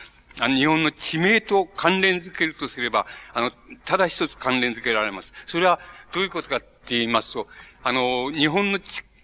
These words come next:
日本列島の地形っていうのは、あの、特に、あの、人が住むような場所における地形っていうのは、あの、大別してしまいますと、つまりたくさんありますけども、千差万別ですけれども、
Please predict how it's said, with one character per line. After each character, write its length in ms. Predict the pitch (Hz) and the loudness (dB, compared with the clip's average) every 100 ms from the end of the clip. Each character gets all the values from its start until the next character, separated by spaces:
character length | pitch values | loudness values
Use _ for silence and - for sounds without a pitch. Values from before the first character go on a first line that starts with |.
| _ | _
日 100 | 143 | -4
本 580 | 147 196 202 196 190 170 | -2 -2 -4 -8 -10 0
列 240 | 165 180 - | 0 0 -2
島 140 | 147 | -4
の 120 | 123 | -4
地 160 | - - | -8 -2
形 180 | 165 156 | 2 2
っ 40 | - - | -2 -8
て 80 | 135 | -6
い 60 | |
う 120 | 120 113 | -4 -2
の 80 | |
は、 160 | 101 98 - - - _ - | -2 -2 -6 -20 -20 _ -6
あ 100 | 117 | -4
の、 80 | 123 | -2
特 260 | 175 - | -4 -2
に、 180 | 156 131 - - | -2 -2 -6 -10
あ 80 | - | -6
の、 220 | 117 117 | -4 -4
人 200 | 120 - | -4 0
が 120 | 156 151 | 2 2
住 180 | 175 | 0
む 80 | 151 | -2
よ 220 | 147 131 | 0 -2
う 20 | 127 | -2
な 120 | 113 | 0
場 120 | 113 | -2
所 400 | - 127 123 120 | -2 -4 -2 -4
に 100 | 117 | -4
お 100 | 113 | -4
け 120 | - | -2
る 120 | 139 - _ _ - | -4 -8 _ _ -18
地 140 | - | -8
形 180 | - 151 | 2 2
っ 20 | |
て 180 | - - | 2 -4
い 40 | |
う 20 | 113 | -2
の 60 | |
は、 100 | 101 - - - _ - | -2 -4 -16 -20 _ -6
あ 80 | 110 | -4
の、 140 | 113 | -4
大 280 | - - 170 | -6 -4 -2
別 240 | 226 - | -4 -6
し 120 | - | -12
て 100 | - | -12
し 100 | 170 170 | -10 -2
ま 100 | 156 | 0
い 40 | |
ま 120 | 151 | 0
す 100 | - | -6
と、 80 | 113 | -10
つ 80 | - | -6
ま 80 | 131 | -6
り 40 | |
た 120 | - | -6
く 80 | - | -10
さ 120 | - | -6
ん 40 | 208 | -6
あ 40 | |
り 60 | 214 | -6
ま 120 | 185 | -8
す 80 | - | -6
け 80 | |
ど 80 | 131 | -6
も、 100 | 123 - - | -6 -8 -14
千 180 | - 202 | -2 -2
差 140 | 196 135 | 0 2
万 220 | 131 156 | 2 2
別 200 | 165 175 | -4 -6
で 80 | 160 | -8
す 100 | - | -8
け 80 | 120 | -8
れ 60 | |
ど 60 | |
も、 80 | 110 | -8